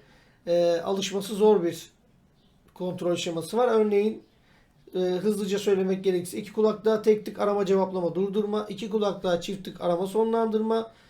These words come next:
sol kulaklığa bir saniye basılı tutma önceki parça,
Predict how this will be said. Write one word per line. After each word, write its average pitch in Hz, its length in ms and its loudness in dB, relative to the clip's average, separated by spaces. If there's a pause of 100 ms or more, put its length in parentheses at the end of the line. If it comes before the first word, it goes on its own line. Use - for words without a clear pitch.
(120)
sol 240 320 6
kulaklığa 202 540 0
bir 220 100 0
saniye 190 440 0
basılı 180 280 -2
tutma 170 260 -6
önceki 180 360 -4
parça, 247 520 4